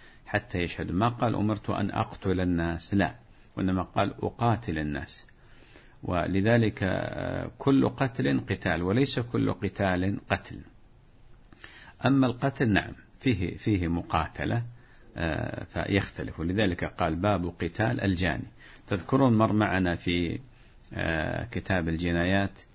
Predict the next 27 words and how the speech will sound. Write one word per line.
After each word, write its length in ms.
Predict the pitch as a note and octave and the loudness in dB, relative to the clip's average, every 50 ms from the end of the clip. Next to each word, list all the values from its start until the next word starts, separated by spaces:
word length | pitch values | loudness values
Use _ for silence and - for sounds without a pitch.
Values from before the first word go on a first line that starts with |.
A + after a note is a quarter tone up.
| - - - - - - - | -20 -20 -20 -20 -20 -14 -8
آه، 120 | - E2+ | -6 -4
ذكرنا 560 | E2+ F2+ G2+ F#2+ - - G#2+ G2 F#2 F2 D#2+ D2 | -2 -2 -2 0 2 2 2 4 2 2 0 0
بأن 420 | E2 F2 D#2 - E2 E2+ D#2+ E2 | -2 -2 -2 -2 0 0 0 0
الجاني، 880 | D#2+ D#2+ D#2 - - D2 E2 E2+ F2+ G#2+ G#2 F2+ D#2+ D#2+ F2+ G#2+ - - - - - - - - - - - - - | 0 -2 -2 -4 -4 -4 -2 0 2 4 4 4 2 2 0 0 -2 -4 -8 -16 -20 -20 -20 -20 -20 -20 -18 -8 -6
الجناية 500 | F#2+ F2 - G2 F#2+ A2 G#2+ F#2+ F#2 - | -6 -2 0 0 2 2 2 2 2 2
إما 220 | A2 A2 G#2 F#2 | 2 2 2 0
أن 60 | F2+ | -2
تكون 280 | F2+ G2 F2+ - G2 F2 | -4 -4 -4 -4 -4 -2
على 200 | D2 D#2+ E2+ E2+ | -2 0 0 0
النفس 440 | E2 D#2+ E2+ G2+ A#2 - - - - - | 0 0 0 -2 -4 -4 -8 -10 -8 -6
أو 140 | E2 E2 D#2 | -6 -4 -4
على 200 | C#2+ E2 F2+ F2+ | -2 -2 -2 -2
العضو 380 | E2+ D#2+ D#2 F2 F2+ G2 A2 C3 | -2 -2 -2 -2 -2 -2 -2 -2
أو 380 | - - C#3+ D3+ D#3+ D#3+ D3 | 0 0 2 2 2 2 0
جنايات 540 | B2 A#2+ C3 B2 B2 A#2 A#2+ A#2 A2+ - - | 0 0 0 2 4 4 4 4 4 2 0
الجروح 480 | F#2 F2 F2 F#2 F2 F#2 F2+ E2+ E2+ - | -2 -2 0 -2 -2 0 -2 -2 -4 -6
والشجاج 640 | D#2+ - - - E2+ E2 F2 F2+ F2 E2+ D#2 - D#2 | -8 -10 -8 -8 -6 -4 -2 0 0 0 -2 -2 -4
و-، 120 | D#2 - - - - - - - - - - - - - - - - - | -6 -6 -8 -10 -14 -20 -20 -20 -20 -20 -20 -20 -20 -20 -20 -20 -20 -10
والجاني 1900 | - - F#2+ F#2 F2+ F#2 F2+ F2 - - F2 E2 D#2+ E2+ E2 E2 - - - - G1+ G1+ - - - - F2+ F#2 G#2 C3 C3+ B2+ G#2+ G2+ A2 B2+ - - - - - - | -6 -2 0 0 2 0 0 -2 -2 -4 -4 -4 -4 -4 -4 -4 -6 -6 -6 -6 -8 -8 -8 -8 -6 -4 -2 2 2 4 4 4 4 4 2 2 0 -2 -8 -16 -10 -4
قد 220 | - C3 B2 A2 - | -2 -2 0 0 -2
يقام 520 | - - G2 G2 - - B2 A2 F#2+ D#2+ | -4 -4 -4 -4 0 2 2 4 4 2
عليه 160 | E2+ F2+ F#2 | 0 0 0
القص 400 | F2+ D#2+ - - G2 F#2 - - | -2 -2 -2 -2 -2 -2 -2 -4
إذا 200 | - F2 E2+ E2+ | -6 -4 -2 -2
طلب، 420 | E2 - - F#2+ F#2 F2 E2+ - - - | -4 -2 -2 -2 0 0 -2 -2 -4 -6
آه، 220 | E2+ E2 - - | -8 -6 -2 -2
عفواً، 240 | F2 - - D#2+ | -2 -2 -2 -4